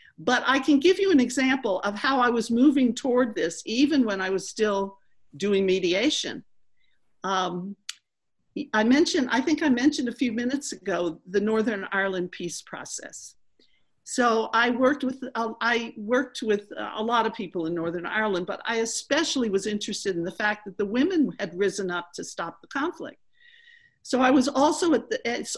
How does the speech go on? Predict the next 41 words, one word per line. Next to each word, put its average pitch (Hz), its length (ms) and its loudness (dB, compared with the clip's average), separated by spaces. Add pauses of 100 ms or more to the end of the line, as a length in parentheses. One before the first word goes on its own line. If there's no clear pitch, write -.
also 262 360 2
working 226 400 -2
at 202 100 -8
the 190 80 -6
same 196 320 -4
time 208 320 -2
in 196 100 -4
the 185 80 -2
Middle 185 300 -8
East, 208 400 -12
in 190 300 -10
Israel 196 400 -4
and 180 100 -10
Palestine. 233 880 -8 (920)
And 214 260 -4
so, 220 680 -4
um, 208 520 -2
so - 200 -4
we 233 220 -2
got 240 460 -4 (100)
a 208 180 -4
grant 196 520 -4 (680)
to, 220 220 -2 (300)
to 233 120 -4
put 202 280 0
a 190 40 0
trip 403 360 -6
together. - 500 -6 (560)
We 175 140 -4
wrote 196 260 2
a 247 60 0
proposal 208 560 -4
to 220 140 -4
a 220 40 -4
foundation 208 680 -6
and 196 240 -8
they 185 160 -4
gave 165 260 -8
us 190 140 -8
some 220 180 -6
money 185 400 -8